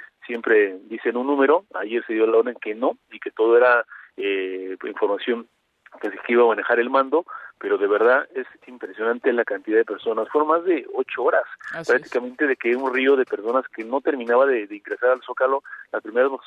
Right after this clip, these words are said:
Speaker 1: manifestaciones las empezamos a reportar un poquito antes de las doce del día, y eran las ocho de la noche, y seguían, seguían, este, todavía, eh, recorriendo calles. El metro lo cerraron desde la zona de Hidalgo, cerraron el metro, cerraron Bellas Artes,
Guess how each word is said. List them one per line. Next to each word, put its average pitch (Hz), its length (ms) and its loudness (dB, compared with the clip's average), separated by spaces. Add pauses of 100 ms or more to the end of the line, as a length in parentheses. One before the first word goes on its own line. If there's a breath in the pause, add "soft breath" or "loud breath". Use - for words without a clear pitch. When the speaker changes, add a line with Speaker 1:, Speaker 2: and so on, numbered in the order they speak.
Speaker 1:
manifestaciones 107 680 -4 (680)
las - 100 -10
empezamos 110 320 0
a 131 40 4
reportar 120 380 0
un 127 100 -6
poquito - 320 -6
antes 123 200 -2
de 120 80 2
las 101 140 2
doce 117 260 -2
del 131 140 2
día, 131 280 0 (460 loud breath)
y 113 120 -2
eran 156 180 2
las 113 140 -6
ocho 190 240 -6
de 165 100 2
la 110 160 -4
noche, 147 420 -6 (300 loud breath)
y 107 80 -14
seguían, 131 560 -2
seguían, 135 340 -4
este, 107 500 -2
todavía, 139 540 4 (300 loud breath)
eh, 104 160 -2
recorriendo 117 520 -4
calles. 131 440 -2
El 120 100 -12
metro 139 240 -6
lo 151 80 0
cerraron 131 500 0 (560)
desde 110 220 -6
la 104 120 -2
zona 151 260 -2
de 147 100 0
Hidalgo, 123 560 0 (380 soft breath)
cerraron 120 280 0
el 139 80 -4
metro, 143 460 0
cerraron 120 360 2
Bellas 107 280 -6
Artes, 131 340 0